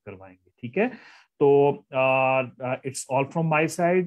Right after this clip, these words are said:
मैं hand over करता हूँ मोहम्मद रेहान साहब को। रेहान साहब, आप please start कीजिए, और जो एक बच्चों की motivation के लिए हमने एक announcement भी करनी होती है, तो मैं चाहूंगा कि वो मैं ना करूँ, वो आपके मुंह से बच्चे सुने। तो handing over to you, Rehan साहब,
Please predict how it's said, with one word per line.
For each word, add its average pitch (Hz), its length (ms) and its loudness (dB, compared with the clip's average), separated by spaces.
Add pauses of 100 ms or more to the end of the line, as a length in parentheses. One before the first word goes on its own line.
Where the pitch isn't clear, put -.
(120)
मैं 135 360 -4
hand 131 240 -6
over 156 200 -2
करता 151 360 -6
हूँ 165 260 -6
मोहम्मद 139 300 -8
रेहान 131 320 -6
साहब 156 340 -4
को। 160 120 -2
रेहान 147 280 -4
साहब, 151 220 -8
आप 139 160 -2
please 160 420 -2
start 123 400 -4
कीजिए, 160 380 -4
और 135 340 -2
जो 135 480 0 (360)
एक 131 200 -8
बच्चों 139 300 -4
की 151 100 -4
motivation 135 600 -2
के 147 140 -4
लिए 147 240 -2
हमने 139 280 -8 (140)
एक 131 400 -10
announcement 131 720 -4
भी 170 80 2
करनी 151 260 -4
होती 143 260 -6
है, 147 60 -2
तो 147 100 -4
मैं 139 160 -4
चाहूंगा 147 340 -4
कि 147 120 -6
वो 143 140 -4
मैं 135 240 -4
ना 165 120 -4
करूँ, 165 280 -6
वो 156 120 -2
आपके 135 300 -2
मुंह 135 180 -8
से 131 120 -12
बच्चे 117 280 -10
सुने। 107 260 -14 (480)
तो 127 400 2
handing 139 300 0
over 135 180 -2
to 127 100 -2
you, 123 100 -4
Rehan 104 240 -10
साहब, - 200 -20